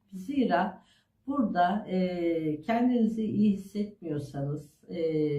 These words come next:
bir tılsıma ya da bir nazara maruz kalmış olabilirsiniz. Kendinizi, e, bol bol okuyun. Hanenizi bol bol okuyun. İki kadın veya iki erkek arasında kalan biri varsa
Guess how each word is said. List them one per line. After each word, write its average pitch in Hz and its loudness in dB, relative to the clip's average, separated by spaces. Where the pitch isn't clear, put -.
bir 240 0
tılsıma 160 -6
ya 233 0
da 190 4
bir 226 4
nazara 180 2
maruz 175 -2
kalmış 180 -2
olabilirsiniz. 156 -4
Kendinizi, 202 -2
e, 170 -2
bol 180 -2
bol 220 0
okuyun. 151 -4
Hanenizi 160 0
bol 190 -2
bol 185 -4
okuyun. 127 -6
İki 302 -4
kadın 208 0
veya 175 2
iki 127 -10
erkek 190 -4
arasında 175 -6
kalan 147 -2
biri 151 -2
varsa 202 -4